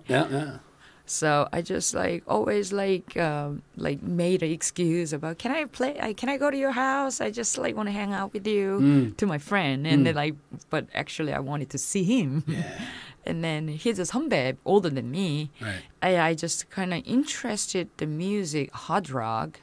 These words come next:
Speaker 2: and or hair metals.
Speaker 1: Mm.
Speaker 2: And then he was like, "Oh, you do like this?" And then he started to, like, kinda show, like, the albums and listen, like,
Speaker 1: <sighs>
Speaker 2: "This is, like, the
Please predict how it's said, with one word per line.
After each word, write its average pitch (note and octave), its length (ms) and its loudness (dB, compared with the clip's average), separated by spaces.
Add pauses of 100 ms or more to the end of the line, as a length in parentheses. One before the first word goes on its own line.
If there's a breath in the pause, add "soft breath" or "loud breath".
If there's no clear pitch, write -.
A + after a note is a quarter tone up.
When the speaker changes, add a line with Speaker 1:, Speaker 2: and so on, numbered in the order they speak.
(120)
Speaker 2:
and C3 220 0
or A#2+ 140 -2
hair E3+ 280 2
metals. C3+ 680 0
Speaker 1:
Mm. A#2+ 180 0 (360 loud breath)
Speaker 2:
And E3 160 2
then D3 160 2
he F3+ 160 -4
was E3+ 220 -4
like, D3+ 180 -4
"Oh, C4+ 80 2 (120)
you C4+ 40 0
do A3 240 -4
like F#3 280 -2
this?" B3 300 4
And F#3 140 0
then E3 140 0
he D#3+ 140 -2
started D#3+ 500 2
to, D#3 100 2
like, C#3 300 0
kinda C#3+ 320 2
show, D#3+ 340 2 (320)
like, C#3+ 200 -2
the A#2 120 -4 (100)
albums D3+ 720 2
and C3+ 220 -2
listen, D3+ 500 -2
like, C#3 160 2 (200)
Speaker 1:
<sighs> - 180 -16
Speaker 2:
"This F3 160 0
is, D#3+ 200 0
like, D3 360 0
the - 40 -8